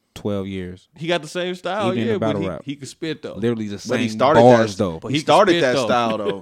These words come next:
Speaker 2: <laughs>
Speaker 3: He
Speaker 2: He could
Speaker 3: started
Speaker 2: spit,
Speaker 3: that
Speaker 2: though.
Speaker 3: style. Like,
Speaker 1: The same bars,
Speaker 3: he's
Speaker 1: though. I'm
Speaker 3: the
Speaker 1: not
Speaker 3: rock,
Speaker 1: talking about, he
Speaker 3: hey,
Speaker 1: give
Speaker 3: to
Speaker 1: you the
Speaker 3: me,
Speaker 1: same
Speaker 3: to
Speaker 1: bars.
Speaker 3: me, he's damn near the
Speaker 1: The
Speaker 3: Rock
Speaker 1: exact
Speaker 3: him
Speaker 1: same
Speaker 3: a
Speaker 1: Hustler
Speaker 3: punchline.
Speaker 1: bars. It's the, it's the exact bar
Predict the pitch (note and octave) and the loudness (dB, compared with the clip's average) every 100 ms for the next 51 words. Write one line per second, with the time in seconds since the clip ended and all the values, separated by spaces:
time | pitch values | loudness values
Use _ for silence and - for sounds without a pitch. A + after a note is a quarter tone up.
0 | G#3+ - C4+ - - _ - _ - _ | -8 -8 -14 -12 -14 _ -18 _ -20 _
1 | B2 C#3 C3 C#3 D#3 D3+ A#2+ A#2+ G#2+ G2+ | -6 -4 0 2 2 0 0 0 -2 -4
2 | F#2+ F2 F#2+ - - A#2 - C#3+ D3 D3 | -6 -6 -8 -10 -8 -8 -4 -2 -2 -2
3 | C#3 A#2+ C3+ D#3 C#3 B2 A#2 - C#3+ D3 | 0 4 6 6 6 4 4 4 6 4
4 | D3+ - D3+ D#3 D3+ C#3 B2+ - E3 C3 | 4 2 2 2 -2 -4 -4 -6 -4 2
5 | C#3 F3 C3+ C3 C#3 B2 A2 C3+ C#3 D#3 | 4 6 6 6 6 4 2 2 4 2
6 | - - D3+ C#3+ F#3+ G3 B2+ A#2+ D#3 C#3 | -2 -2 0 2 2 4 2 0 6 8
7 | F3 C#3 A2 C#3 D#3+ C3 G#2+ C3 B2+ B2 | 8 8 4 0 -6 -6 -2 0 0 -2
8 | A#2 A2 A#2+ B2 E3 - F3 E3+ E3 D#3 | -2 0 2 2 2 2 0 2 2 2
9 | B2 B2+ B2 B2+ A#2+ A#2+ _ - D#3 D3 | 2 0 2 4 2 -2 _ -6 -2 0
10 | B2 - _ C#3+ D#3 C3 G#2+ B2 D#3+ B2+ | -2 -6 _ -4 2 2 2 0 0 -4
11 | A2 D3 D#3+ B2 G#2 | 4 8 8 6 2